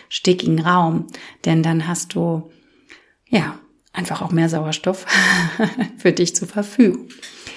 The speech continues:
Also auch im Hinblick auf die Geburt oder ähnliches macht es Sinn, Fenster zu öffnen, immer wieder zu lüften,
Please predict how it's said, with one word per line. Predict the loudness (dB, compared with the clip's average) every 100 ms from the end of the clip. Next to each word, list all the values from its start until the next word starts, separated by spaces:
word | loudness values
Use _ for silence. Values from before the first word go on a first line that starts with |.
| -16 -16 -16 -18 _
Also | -8 -6 -6 -8 -10 -8
auch | -6
im | -2
Hinblick | 0 0 0 -6
auf | -8
die | -10
Geburt | -8 -8 0 4 4 2 -2
oder | -4
ähnliches | -2 -2 -2 -4 -10 -14 _ _ _ -6
macht | -4 -4
es | -6 -4
Sinn, | -4 -4
Fenster | -4 -6 -4 -4 -6
zu | -8 -8
öffnen, | -10 -8 -6 -6 -6 -12 _ _ _ _ _ -12
immer | 0 2 2
wieder | -2 -6
zu | -6 -4
lüften, | -4 -4 -10 -6 -4 -4